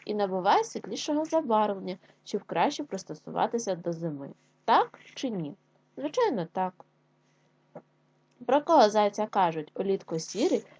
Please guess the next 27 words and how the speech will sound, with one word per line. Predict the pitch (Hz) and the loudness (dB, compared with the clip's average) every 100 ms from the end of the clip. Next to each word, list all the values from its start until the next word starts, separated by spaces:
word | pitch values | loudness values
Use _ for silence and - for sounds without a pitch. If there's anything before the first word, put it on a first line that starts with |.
| _ | _
а | - | -2
взимку | 156 185 277 294 | 2 4 4 4
білий"? | 254 175 151 143 - _ _ - | 2 4 2 2 -4 _ _ -2
Прочитайте | 247 320 330 262 214 185 | 0 2 2 4 2 0
повідомлення | 208 202 202 214 190 185 175 | -2 0 0 0 -2 -2 -2
пана | 196 185 175 165 | -2 -2 0 -2
лісника | 170 165 151 - 247 - _ - _ | -4 -6 -8 -4 -6 -6 _ -20 _
і | 214 | -10
підпишіть | - 214 190 190 277 349 | -4 -4 -2 -2 -2 -2
назву | 220 196 269 240 | -2 0 0 0
біля | 170 185 226 202 | 0 0 2 2
зображень. | 185 165 156 139 135 - - _ - _ _ - | 0 -2 -4 -6 -10 -16 -20 _ -20 _ _ -8
Заєць | 190 262 294 277 | 4 6 8 6
русак | 226 - 277 403 | 2 4 2 2
або | - 185 185 | 0 0 2
заєць | 180 180 175 - | 4 4 4 0
сірий | 170 156 147 - - | -4 -4 -4 -8 -4
і | |
взимку | 320 294 254 220 202 | -2 2 0 0 -2
має | 190 185 | 0 0
сіре | 202 240 302 302 | 0 2 2 2
хутро, | - 185 160 - 147 - - _ - | -4 -4 -4 -6 -12 -14 -20 _ -2
хоча | 233 233 240 | 2 4 4
воно | 214 208 | 4 0
стає | - 208 | 0 0
дещо | 196 392 339 | 2 2 0
світліше. | 302 277 - 160 147 - | -4 -6 -6 -6 -6 -8